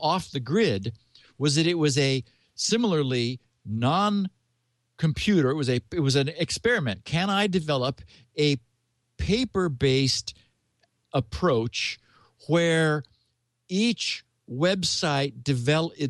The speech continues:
each website encodes to something completely unique so that seeing one of them tells you nothing about any of the others? And so that's, you know, that's certainly using a pseudo-random sequence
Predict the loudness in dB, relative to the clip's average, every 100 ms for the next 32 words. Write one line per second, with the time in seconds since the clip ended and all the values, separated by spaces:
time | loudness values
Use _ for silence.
0 | -2 0 0 -2 0 0 0 -2 -2 -2
1 | -4 -2 2 2 0 -6 -4 -4 0 0
2 | 0 -2 -2 0 -2 -6 _ -2 -2 -4
3 | -2 0 0 2 4 4 4 4 0 -8
4 | -18 -20 -4 0 2 2 -2 -12 _ -8
5 | -4 0 2 2 2 2 2 0 0 0
6 | 0 -2 -6 _ -2 0 2 0 -2 0
7 | 2 2 0 -4 -2 -2 0 -2 -2 -2
8 | -2 -2 -2 -4 -12 -16 _ _ _ _
9 | _ -2 0 2 2 2 0 -4 -18 -6
10 | -2 -2 -4 -10 -4 -2 0 0 0 -2
11 | -8 -4 -4 0 2 2 -2 -16 _ _
12 | _ -18 -2 2 2 2 0 -2 0 2
13 | 2 2 2 0 0 0 -2 -4 -4 -4
14 | -4 -6 -10